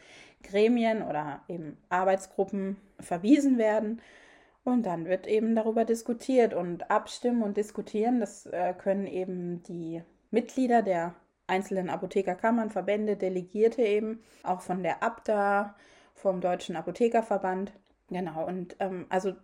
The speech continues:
grundsätzlich teilnehmen können alle Apothekerinnen und Apotheker. Ähm, man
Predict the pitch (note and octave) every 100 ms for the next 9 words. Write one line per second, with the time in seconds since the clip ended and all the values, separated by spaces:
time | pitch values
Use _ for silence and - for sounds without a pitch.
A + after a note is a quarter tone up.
0 | F#3+ F#3 - B3+ A#3 G#3 G3+ - A#3+ B3+
1 | C4+ A#3+ A#3 A3+ G#3 F#3 F3 - F#3+ A3+
2 | B3 G#3 G#3+ - G#3+ G#3+ G3+ G3+ E3+ F3+
3 | D#3+ E3 F3+ C#4 D4 D4 C#4+ - - -
4 | - - - - - F#3+ F#3 F3 F3+ F3+